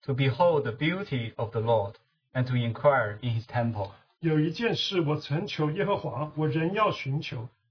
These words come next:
Speaker 2: 就是一生一世住在耶和华的殿中，瞻仰他的荣美，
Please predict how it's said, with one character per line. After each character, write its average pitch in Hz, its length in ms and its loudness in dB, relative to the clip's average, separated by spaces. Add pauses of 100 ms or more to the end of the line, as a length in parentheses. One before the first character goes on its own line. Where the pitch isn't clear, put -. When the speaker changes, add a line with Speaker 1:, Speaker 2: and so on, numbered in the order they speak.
Speaker 2:
就 196 180 -2
是 165 220 -2
一 226 120 -8
生 233 280 -4
一 180 120 -6
世 147 360 -6
住 175 200 -4
在 165 160 -2
耶 202 180 0
和 233 120 2
华 151 120 -2
的 160 100 -4
殿 165 260 -2
中， 185 280 -2 (240)
瞻 208 260 0
仰 120 220 -2
他 175 140 -4
的 160 100 0
荣 147 260 -2
美， 117 180 -4